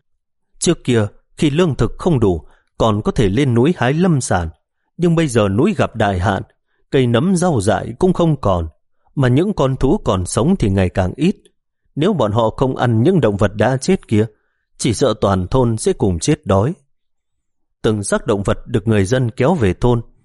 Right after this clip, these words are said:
thậm chí có xác đã bắt đầu thối rữa. Nhưng khi đó, cơn đói đã khiến họ không để ý được nhiều như vậy. Chỉ cần có thể ăn no, chỉ cần có thể sống tiếp, những chuyện khác không sao cả. Nhưng những người dân năm đó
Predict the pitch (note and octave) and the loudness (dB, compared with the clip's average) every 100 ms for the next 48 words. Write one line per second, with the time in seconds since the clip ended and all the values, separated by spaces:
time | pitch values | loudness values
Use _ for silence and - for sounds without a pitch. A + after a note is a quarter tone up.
0 | _ _ _ B2 A2 - A2 C3 D#3+ G#2 | _ _ _ -2 -2 -2 0 0 0 -2
1 | - C#3+ - D#3 D#3+ - G2+ E2+ - A2+ | 0 -2 -2 -4 -2 -2 -2 0 0 0
2 | D3+ C3 F3 F#3 _ _ _ _ _ - | 0 0 -2 -4 _ _ _ _ _ -4
3 | C#3 C3+ C3+ A#2+ A2 G#2+ F3+ _ _ _ | -2 0 0 2 0 0 -2 _ _ _
4 | - C#3+ B2+ A#2+ E3 E3 F3+ C3+ D#3+ B2 | -4 -2 0 0 0 -2 -2 0 2 0
5 | F#2+ - C#3+ A#2+ G2+ A#2+ E3+ G#3 G#2 - | -2 -2 0 2 2 2 0 0 -2 -2
6 | G2+ G#2 F#2+ E3 A#2 F#2+ - _ _ _ | 0 2 2 0 0 -2 -4 _ _ _
7 | _ - A#2+ - A2+ G2+ G#2 G#3+ - G2+ | _ -4 -2 0 0 0 0 -2 0 -2
8 | C3 C3 C3+ D3 - _ _ _ - A#2+ | 0 0 0 -2 -4 _ _ _ -4 -2
9 | B2 G#2+ G#2+ G#3 - F2 - B2 E3+ - | 0 -2 -2 -2 0 -2 0 0 0 0
10 | F#3 - _ _ _ _ _ _ B2 D#3 | -2 -4 _ _ _ _ _ _ -4 -2
11 | F#3+ B2 F#2+ - D3+ - - D3+ - E3 | 0 0 -2 -2 -6 -4 -2 -2 0 0
12 | D3+ - E2 D2 _ _ _ _ _ _ | 0 -2 -4 -4 _ _ _ _ _ _
13 | _ _ _ _ C3+ B2 B2+ A#2 D#3 G#3 | _ _ _ _ 0 0 0 0 0 0
14 | B2+ G#2 A#2+ D#3+ D3 D#3 B2+ A#2 D#3+ | 0 0 0 0 0 -2 0 0 0